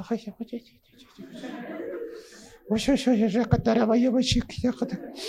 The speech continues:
"¿Con quién lo trajo, mi cosa? Ay, hermanita, ven a la cocina.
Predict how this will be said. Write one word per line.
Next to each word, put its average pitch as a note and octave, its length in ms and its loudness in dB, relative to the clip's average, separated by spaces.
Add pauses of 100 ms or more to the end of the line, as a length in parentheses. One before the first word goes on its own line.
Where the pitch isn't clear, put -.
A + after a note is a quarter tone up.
(320)
"¿Con - 220 -6
quién A#3+ 280 6
lo F3 180 8
trajo, D#4 400 8
mi G4+ 180 12 (140)
cosa? D#4+ 440 10 (280)
Ay, D4+ 80 10
hermanita, F#4+ 540 12
ven C4+ 180 6
a B3+ 40 8
la - 140 4
cocina. G3 400 8